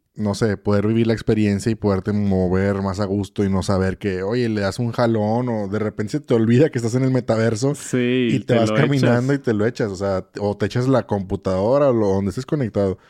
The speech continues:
Speaker 1: Yo creo
Speaker 2: Sí.
Speaker 1: que la experiencia como tal, más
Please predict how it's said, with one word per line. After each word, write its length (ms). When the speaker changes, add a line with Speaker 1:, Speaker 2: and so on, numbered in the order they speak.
Speaker 1:
Yo 200
creo 0
Speaker 2:
Sí. 60
Speaker 1:
que 140
la 220
experiencia 580
como 280
tal, 540
más 500